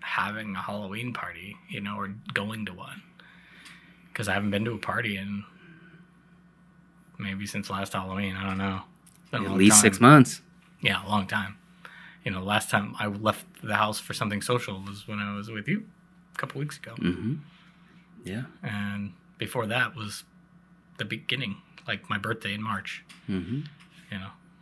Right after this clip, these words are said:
Speaker 1: it's pretty fucked up. I don't like it.
Speaker 2: So
Speaker 1: Although, like, part of me, it's, it's good for me because I'm in this apprenticeship right now, so it's like, I kinda need the time to myself, and my friends would probably just be feeling like I was blowing them off anyway.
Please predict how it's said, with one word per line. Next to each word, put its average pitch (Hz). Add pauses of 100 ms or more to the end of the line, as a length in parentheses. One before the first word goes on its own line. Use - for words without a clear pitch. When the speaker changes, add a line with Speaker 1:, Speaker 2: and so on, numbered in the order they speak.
(140)
Speaker 1:
it's -
pretty 101
fucked 104
up. 113 (460)
I 107
don't 110
like 113
it. 101 (920)
Speaker 2:
So 143
Speaker 1:
Although, 165
like, 151
part 143
of 143
me, 123
it's, 117
it's 139
good 147
for 147
me 139
because 120
I'm 110
in 107
this 101 (160)
apprenticeship 104
right 110
now, 107
so 104
it's 101
like, 92 (680)
I 104
kinda 98
need 92
the 98
time 95
to -
myself, 98
and 95
my 92
friends 107
would 101
probably 98
just 101
be 107
feeling 101
like 98
I 92
was 92
blowing 98
them 98
off 101
anyway. 107